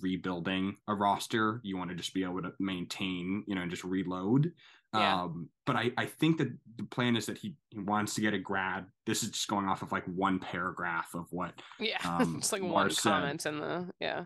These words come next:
Speaker 1: And so maybe this is, you know, this is untrue, but, uh, that could mean that it's down to Eldridge and LaSala, but also point to their confidence in Mac Eldridge as a freshman. For some context, he's six one, one ninety, um, a taller prospect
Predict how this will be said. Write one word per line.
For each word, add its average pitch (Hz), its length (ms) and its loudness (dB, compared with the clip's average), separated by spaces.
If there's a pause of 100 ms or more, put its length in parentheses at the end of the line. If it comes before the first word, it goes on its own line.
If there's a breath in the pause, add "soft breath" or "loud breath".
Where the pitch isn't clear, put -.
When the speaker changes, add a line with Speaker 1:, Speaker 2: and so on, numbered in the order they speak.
Speaker 1:
And 143 140 4
so 143 120 8
maybe 123 300 8
this 107 220 0
is, 101 260 -8
you 123 80 2
know, 101 100 2
this 98 160 -4
is - 240 -8 (260)
untrue, 131 360 6
but, 139 340 4 (200)
uh, 127 80 -2 (340)
that 135 220 -2
could 190 240 10
mean 123 300 8
that 113 120 2
it's 104 140 -2
down 107 200 0
to 104 100 -2
Eldridge 101 420 -4
and 92 100 -8
LaSala, 101 640 2 (240)
but 107 120 0
also 104 240 2
point 107 300 0
to 113 120 0
their 98 160 0
confidence 98 640 -2
in 98 140 -2
Mac 92 260 -2
Eldridge 95 560 -2 (380 loud breath)
as 107 200 0
a 95 360 2
freshman. 98 500 -2
For 104 160 -2
some 107 160 0
context, 107 460 0
he's 110 200 -2
six - 300 0
one, 104 380 -2 (120)
one 104 180 0
ninety, 95 560 0 (260 soft breath)
um, 92 460 -2 (280)
a 107 120 0
taller 160 560 4
prospect - 960 -4